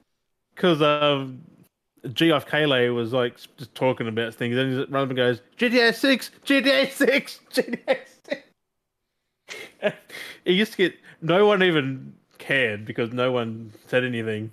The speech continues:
And he just got taken off by sec-, security. He had a second guy up there with him who just walked in front,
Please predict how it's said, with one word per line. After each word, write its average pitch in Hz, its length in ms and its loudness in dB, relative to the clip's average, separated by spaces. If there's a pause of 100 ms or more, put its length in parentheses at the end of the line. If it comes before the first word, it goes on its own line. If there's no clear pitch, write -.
(100)
And 127 220 -6
he 127 120 -6
just 120 160 -4
got 107 200 -8
taken 120 340 -4
off 117 140 -4
by 123 160 -2
sec-, - 240 -8 (160)
security. - 1200 -4 (280)
He - 80 0
had 220 160 4
a 254 80 4
second 208 420 -2
guy 165 160 4
up 135 80 0
there 139 200 4
with 151 220 2
him 110 260 -2 (840)
who 185 140 2
just 190 220 2
walked 175 320 0
in 151 140 0
front, 123 420 -4